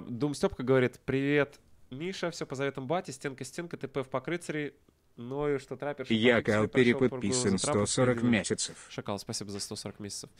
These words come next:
Speaker 1: И у нас уже почти все набились. Прекрасно, поиграем ещё, успеем сегодня. Добрый день, Михаил. Когда-то писал, что меню профиля внезапно открывается, мешает переключать страницы клипов. Недавно опять на это наткнулся, курсор чуть навести.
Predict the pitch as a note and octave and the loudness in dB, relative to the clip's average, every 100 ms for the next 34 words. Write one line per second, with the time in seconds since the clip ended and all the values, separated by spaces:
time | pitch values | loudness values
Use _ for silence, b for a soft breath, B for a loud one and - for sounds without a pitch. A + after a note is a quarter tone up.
0 | B B B B2 C3+ B2+ A#2 B2 - B2 | B B B 0 2 0 -2 -2 -2 -4
1 | B2 A2 G#2 G#2 G2+ - - - A2+ G#2+ | -2 -4 -4 -6 -8 -10 -12 -8 -4 -4
2 | - G#2 A2+ G#2+ A2 G2+ - - - - | -6 -10 -8 -4 -6 -6 -10 -12 -10 -10
3 | G#1 - - - - _ - - - _ | -8 -8 -10 -10 -18 _ -20 -20 -20 _
4 | _ - B B B B D#3+ E3 D#3 D#3 | _ -20 B B B B 0 2 2 2
5 | B2+ D3 F3+ F#3+ B2+ D3 - C3+ - F3+ | 0 2 2 2 2 0 -2 -4 2 2
6 | E3+ - - C3 C3+ D3 C#3+ D3 B2+ A#2 | 2 -4 -10 -6 -4 -2 -2 -2 -4 -4
7 | A#2 C#3+ - B2 - A#2+ D#3+ D#3 B2 A2+ | -4 -4 -4 -6 -4 -2 0 -2 -6 -6
8 | D3 - - - C3 B2 B2+ - - A#2+ | -6 -6 -8 -8 -8 -8 -10 -10 -4 -4
9 | - - B B B - B2 C#3+ D3 C3+ | -4 -12 B B B -2 0 0 0 -2
10 | - A#2+ - A2 - E3 F3 - A2+ - | -2 -6 -4 -8 -8 -8 -8 -6 -4 -4
11 | A2 - B2 - A2+ A2+ - E3 F#3 | -6 -6 -8 -6 -6 -6 -6 -6 -6